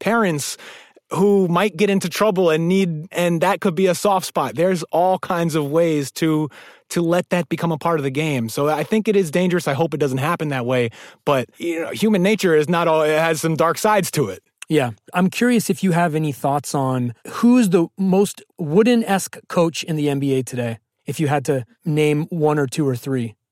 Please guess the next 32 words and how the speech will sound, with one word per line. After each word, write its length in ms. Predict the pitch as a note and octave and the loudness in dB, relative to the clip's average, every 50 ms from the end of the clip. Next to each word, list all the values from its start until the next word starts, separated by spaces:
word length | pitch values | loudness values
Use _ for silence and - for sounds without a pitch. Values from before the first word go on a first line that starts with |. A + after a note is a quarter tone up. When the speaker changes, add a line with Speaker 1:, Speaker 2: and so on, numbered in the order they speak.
| _ _ _ _ _ _ _ _ _ - | _ _ _ _ _ _ _ _ _ -8
Speaker 2:
And 140 | - D#3+ D#3+ | -2 0 2
what 100 | E3 G3 | 2 2
I 60 | G#3 | 2
mean 220 | G3 F3+ F#3 F#3 F3 | 4 2 2 2 2
by 120 | E3+ D#3 | 2 2
that 160 | C#3+ C#3+ C#3 | 2 2 2
is 280 | C#3 C3+ C3+ C3 B2 - | 2 0 0 -2 -4 -6
he's 340 | - C#3+ C3+ E3+ F3+ D#3+ B2+ | -10 -6 -4 -2 -2 -2 -2
described 460 | - E3+ - - - F#3+ F#3 F#3 D#3+ | -4 -4 -4 -2 -2 0 0 0 0
in 80 | E3+ D#3+ | 0 0
the 80 | D3 | 0
book 260 | C3 A#2 C#3+ C#3+ - | 0 0 -2 -2 -2
as 120 | D3+ C3+ - | -4 -6 -4
having, 460 | C#3+ C3+ C3 B2+ C#3 C3+ C3 C3 B2 - - - - - _ _ _ _ _ | -2 -2 0 0 0 -2 -2 -2 -6 -8 -14 -20 -20 -20 _ _ _ _ _
you 80 | - D#3 | -2 0
know, 240 | C#3+ C3+ C3+ C3+ - - | 0 2 0 0 -2 -4
his 240 | - E3+ D#3+ D3+ - - | -4 -2 -2 -4 -4 -2
coaching 300 | - G3 F#3+ D#3+ F#3+ D#3+ | 0 0 2 2 0 0
style 240 | - F3 D#3+ D#3 | 0 0 2 2
is 80 | D3 C3+ | 2 0
obviously 360 | D3+ C#3 C#3 D3+ C3+ - D#3 | 0 0 0 -2 -2 -2 -4
second 300 | C3+ - E3 C#3 D#3+ D3+ - | -4 -4 -4 -4 -4 -6 -4
to 60 | - | -4
none, 220 | C#3 C#3 C#3 C#3 C3+ | -2 -2 -2 -2 -2
but 120 | B2+ C3 | -2 0
he 60 | C#3 | 0
also 360 | D3+ E3+ E3 - F#3 D#3+ D3 - - - - - - | 0 0 0 0 -2 -2 -2 -4 -8 -20 -20 -8 -4
was 140 | D#3+ D3+ C3 | -2 -2 0
known 320 | C#3+ C#3 C3+ C3+ C#3 C#3 | 0 0 0 0 0 -2
for 160 | C3 - E3 | -2 -4 -4
his 160 | B2+ B2+ B2+ A2+ - - | -4 -4 -6 -8 -10 -8
poise. 600 | - - D3 C#3 C#3 D#3+ F#3+ F3+ E3+ - - - | -4 0 2 2 2 2 0 -2 -6 -10 -12 -14